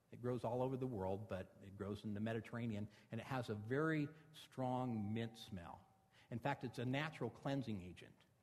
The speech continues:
So this may be what they have used when they did the laundry, right? When they washed you up,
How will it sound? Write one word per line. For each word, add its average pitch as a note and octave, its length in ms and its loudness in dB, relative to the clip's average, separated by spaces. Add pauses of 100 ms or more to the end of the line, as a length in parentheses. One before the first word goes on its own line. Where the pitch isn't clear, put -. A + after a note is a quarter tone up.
(220)
So - 100 0
this F3+ 200 8
may G3 260 6
be A#2+ 160 2
what A#2+ 220 2
they B2+ 160 2
have A2+ 160 0
used C#3+ 480 2 (360)
when B2+ 180 4
they B2 120 6
did B2+ 220 4
the A#2+ 60 2
laundry, B2+ 480 0 (920)
right? G2 240 -2
When A2+ 120 0
they A#2 120 4
washed A2+ 560 0
you A#2 160 2
up, - 280 -2